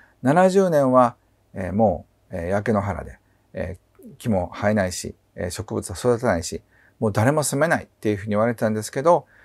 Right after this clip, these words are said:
この間ね、去年広島に行きましたけども、もう全然それどころか何十万人っていう人たちが今もう、えー、幸せに元気にあって、えー、そして緑も、えー、もう普通に、えー、育ってます。まあ、そういう意味では、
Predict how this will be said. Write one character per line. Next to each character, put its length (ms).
こ 120
の 60
間 140
ね、 120
去 120
年 120
広 200
島 160
に 60
行 60
き 60
ま 100
し 60
た 60
け 100
ど 100
も、 180
も 120
う 40
全 220
然 180
そ 120
れ 80
ど 100
こ 80
ろ 80
か 120
何 200
十 140
万 180
人 160
っ 40
て 100
い 0
う 20
人 140
た 80
ち 80
が 100
今 200
も 360
う、 80
え 40
ー、 60
幸 280
せ 120
に 120
元 160
気 100
に 60
あ 60
っ 40
て、 240
え 80
ー、 40
そ 140
し 60
て 100
緑 300
も、 240
え 540
ー、 20
も 120
う 20
普 140
通 280
に、 220
え 500
ー、 20
育 160
っ 60
て 100
ま 120
す。 160
ま 100
あ、 60
そ 160
う 20
い 60
う 20
意 40
味 60
で 80
は、 300